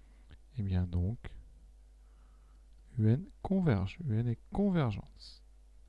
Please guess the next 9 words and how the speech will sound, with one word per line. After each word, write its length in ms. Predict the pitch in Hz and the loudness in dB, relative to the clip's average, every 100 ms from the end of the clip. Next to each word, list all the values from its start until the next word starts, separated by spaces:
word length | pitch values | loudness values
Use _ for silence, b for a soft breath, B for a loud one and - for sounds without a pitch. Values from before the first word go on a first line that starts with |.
| - - - - - - - - - - - - - - - - - | -20 -20 -20 -20 -20 -20 -20 -20 -20 -20 -20 -20 -20 -20 -20 -20 -8
Ça 80 | 104 | -4
veut 140 | 95 | -2
dire 180 | 110 143 | -2 0
que 100 | 113 | 2
la 80 | 95 | 2
limite 320 | 120 156 147 | 2 0 2
de 100 | 117 | 4
U 140 | 101 | 4
N 120 | 147 | 2